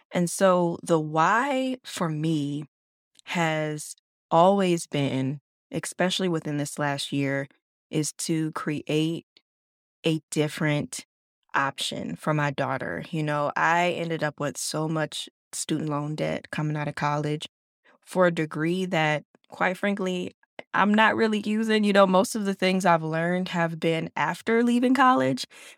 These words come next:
I definitely have taken some of the things away, especially from, like, the marketing aspects and all of that, but I want her to, if she decides to go to college, for it to be paid for. Or if she wants to start her own business, I can help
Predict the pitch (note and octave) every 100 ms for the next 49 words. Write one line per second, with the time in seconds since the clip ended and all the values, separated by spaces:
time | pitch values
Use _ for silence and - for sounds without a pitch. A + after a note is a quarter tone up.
0 | - - E3+ F3 F3 G#3+ G#3 F#3+ F3 E3
1 | D#3+ D#3+ - F3 E3+ D#3+ - D3 F3 G3+
2 | E3 - C#3 C#3+ D3+ C#3 C#3 C#3 D3+ -
3 | - D#3 - D#3 D3+ D3+ D3 D3 - D3
4 | C#3+ D3 D3 D3 D3 D3+ - D3+ D3+ -
5 | D3+ D3 D3 - - _ _ _ _ -
6 | F3+ F3 D#3+ D3+ G3+ C4 F#3+ - - E3+
7 | E3 D#3+ - _ _ _ _ _ _ -
8 | F#3 A3+ A3 G#3 - - G3+ G3 G3 -
9 | E3 D#3 D#3+ B3 - F#3 E3+ D3+ D#3 D#3+
10 | D#3 - D3+ D3+ D#3 D#3 - F#3+ F3+ E3+
11 | D#3+ E3+ - D3+ D#3 D3 - - - -
12 | - - - - - F3 E3+ - B3 -
13 | A#3 F#3 - D#3 D3+ D3 D3+ D3 D3+ D3+
14 | D3+ - D3+ D#3+ D#3 C#3 D#3 D3+ -